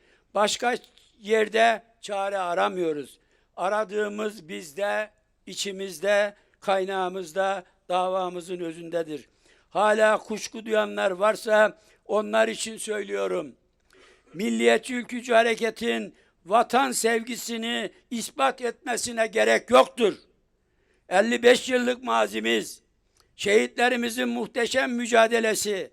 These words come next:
ve gazilerimizin eşsiz fedakarlıkları ile eş zamanlı olarak gönlümüzde de,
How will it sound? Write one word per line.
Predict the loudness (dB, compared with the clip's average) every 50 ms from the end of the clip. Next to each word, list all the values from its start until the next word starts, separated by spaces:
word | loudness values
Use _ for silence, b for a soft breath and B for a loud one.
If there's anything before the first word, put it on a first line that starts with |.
| _ _ _ _ _ _ _ _
ve | 0 2
gazilerimizin | 4 6 6 6 6 6 2 0 2 2 4 4 2 2 0 -4 -2 0 0 0 0 -2 -6 b b b b b b _
eşsiz | -2 0 2 2 2 0 2 2 2 2 0 -4
fedakarlıkları | -2 -2 0 4 4 4 4 4 2 0 0 0 0 -6 -8 -4 -2 -2 0 0
ile | -2 -4 -2 2 2 2 2 2 -4 b b b b b b b
eş | 6 6 6
zamanlı | 6 2 -2 -2 0 0 -2 -2 -2 -2 -2
olarak | 0 2 2 4 4 4 2 2 -2 _ _ _ _ _ _ _ _ _
gönlümüzde | 0 0 2 2 -2 -4 -4 -6 -6 -8 -2 0 0 2
de, | 4 6 8 8 8 6 4